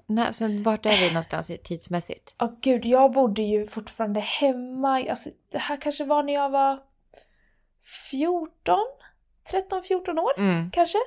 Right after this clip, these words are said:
Speaker 2: Någonstans
Speaker 1: Mm.
Speaker 2: där. Och det vart ramaskri.
Speaker 1: Vi pratar typ tvåtusen tio.
Speaker 2: Ja. Ish.
Speaker 1: Ja,
Speaker 2: Någonstans
Speaker 1: runt där.
Speaker 2: där. Ja, runt
Speaker 1: Mm.
Speaker 2: där.
Speaker 1: Mm.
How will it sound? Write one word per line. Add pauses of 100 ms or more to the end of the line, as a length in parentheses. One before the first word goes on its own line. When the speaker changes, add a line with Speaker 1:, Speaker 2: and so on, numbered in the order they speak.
(180)
Speaker 2:
Någonstans
Speaker 1:
Mm.
Speaker 2:
där. (800)
Och (160)
det
vart
ramaskri.
Speaker 1:
Vi
pratar
typ
tvåtusen
tio. (540)
Speaker 2:
Ja. (880)
Ish.
Speaker 1:
Ja, (260)
Speaker 2:
Någonstans
Speaker 1:
runt
där.
Speaker 2:
där.
Ja,
runt
Speaker 1:
Mm.
Speaker 2:
där. (400)
Speaker 1:
Mm.